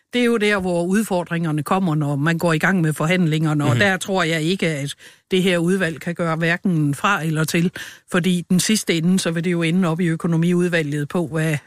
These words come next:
Speaker 1: øh, altså at, at træffe de beslutninger, der skal træffes. Men, øh, al respekt for det, jeg synes bare, det er spild af ministres mødetid.
Speaker 2: Okay, nå, men det, det var mere,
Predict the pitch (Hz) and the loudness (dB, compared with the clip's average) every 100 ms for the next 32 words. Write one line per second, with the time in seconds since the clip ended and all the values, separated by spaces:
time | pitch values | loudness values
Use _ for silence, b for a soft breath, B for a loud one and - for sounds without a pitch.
0 | - 156 147 139 139 b b b b b | -6 -4 -2 -2 -4 b b b b b
1 | b - 165 - 156 139 - 160 156 - | b -2 0 2 0 -2 -6 -4 -2 -4
2 | 160 - 180 - 185 165 - 180 180 170 | -6 0 0 0 -2 -2 0 0 2 0
3 | 151 151 151 170 - 147 151 170 - B | 0 0 -2 -4 -2 -2 0 -4 -4 B
4 | B 214 214 202 196 185 175 - - 277 | B 0 2 2 2 0 -2 -6 -4 -2
5 | 220 202 233 247 208 196 226 214 196 185 | -2 -2 -4 -6 -6 -4 -2 0 -2 -2
6 | - 190 - 175 180 175 160 147 - - | -4 -4 -2 -4 -2 -4 -2 -2 -4 -2
7 | 180 156 160 160 160 175 - 143 - 156 | -2 0 0 2 2 2 0 -4 -4 -4
8 | 165 - 143 _ _ _ _ - 196 165 | -4 -6 -8 _ _ _ _ -2 0 2
9 | 135 196 226 175 - - 220 240 | 2 2 0 -2 -10 -4 -2 0